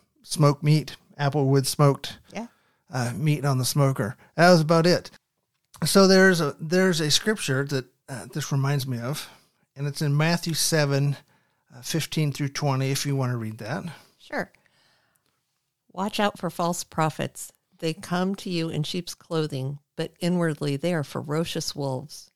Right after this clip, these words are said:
Speaker 2: By their fruit you will recognize them. Do people, people pick grapes from thorn bushes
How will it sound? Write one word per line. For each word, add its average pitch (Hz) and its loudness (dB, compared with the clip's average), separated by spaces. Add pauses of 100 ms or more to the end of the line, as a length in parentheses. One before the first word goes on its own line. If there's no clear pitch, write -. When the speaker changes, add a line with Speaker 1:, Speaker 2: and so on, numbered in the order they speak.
(240)
Speaker 2:
By 175 -2
their 202 0
fruit 226 -2
you 170 -2
will 156 -2
recognize 156 -4
them. 139 -8 (420)
Do 180 -10
people, 240 -8 (220)
people 254 -6
pick - -10
grapes 160 -4
from 143 -4
thorn 170 -6
bushes 285 -6